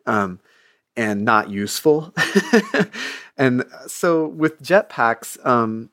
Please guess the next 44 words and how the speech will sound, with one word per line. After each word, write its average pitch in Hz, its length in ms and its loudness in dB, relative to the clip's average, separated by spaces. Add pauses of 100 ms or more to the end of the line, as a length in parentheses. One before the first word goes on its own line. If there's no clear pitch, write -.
it 139 120 2
turns 175 240 -2
out 143 100 6
that 143 100 -2
a 131 40 0
guy 135 180 2
named 131 180 -2
Wendell 135 300 2
Moore 139 320 0
invented 131 460 0
the 113 40 -4
first 104 320 -2
jetpack 95 540 0
in 107 100 -6
the 95 60 -6
fifties. - 640 0 (580)
And 120 240 0
what 139 140 2
he 131 80 0
did 143 240 0
was 120 160 2
he 123 100 -4
just 117 240 -4
took 151 260 0
a, 104 280 2
uh, 92 320 -2 (800)
so, - 140 -2
like, 156 180 4
you 180 80 -6
know, 170 60 0
if 147 100 -4
you're 151 80 -2
flying 170 360 2
a 110 100 2
jet 117 500 -2
really 120 540 0
high 110 260 2
altitude, 107 520 -2
there's 104 160 -2
not 110 140 2
a 107 40 4
lot 101 160 4
of, 92 240 -8
uh, 87 360 -4